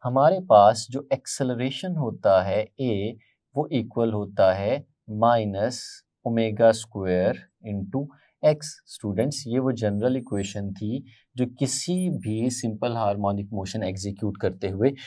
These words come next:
ऑब्जेक्ट के एक्सेलरेशन और डिस्प्लेसमेंट का रिलेशन शो करती थी। तो स्टूडेंट्स, इसको यूज़ करते हुए हम एक टर्म फाइंड आउट करेंगे यहाँ पे और उसका एक्सप्रेशन बनाएंगे, जो टर्म यहाँ पे लिखी हुई आपको नजर आ रही है, अ, एंगुलर फ्रीक्वेंसी।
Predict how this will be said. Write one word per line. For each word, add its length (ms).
ऑब्जेक्ट 440
के 80
एक्सेलरेशन 640
और 60
डिस्प्लेसमेंट 640
का 60
रिलेशन 400
शो 180
करती 300
थी। 160
तो 60
स्टूडेंट्स, 440
इसको 320
यूज़ 300
करते 320
हुए 240
हम 280
एक 280
टर्म 260
फाइंड 360
आउट 180
करेंगे 320
यहाँ 320
पे 260
और 180
उसका 280
एक्सप्रेशन 540
बनाएंगे, 440
जो 140
टर्म 360
यहाँ 300
पे 100
लिखी 300
हुई 100
आपको 280
नजर 280
आ 120
रही 160
है, 180
अ, 340
एंगुलर 600
फ्रीक्वेंसी। 560